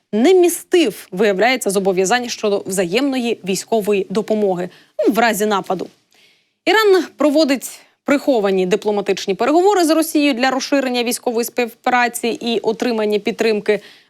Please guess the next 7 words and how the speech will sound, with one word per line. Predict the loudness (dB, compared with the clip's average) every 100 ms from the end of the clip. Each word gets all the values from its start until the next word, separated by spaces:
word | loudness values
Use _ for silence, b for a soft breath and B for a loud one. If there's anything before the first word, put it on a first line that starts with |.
| -2
в |
реалізації | 2 2 2 0 0 0
ядерної | 0 2 0 0 0
програми, | 0 0 0 0 -2 -2
а | -2 0 -2 -2 -2
західні | 0 -2 -2 0
розвідки | 2 0 -2 -2 -2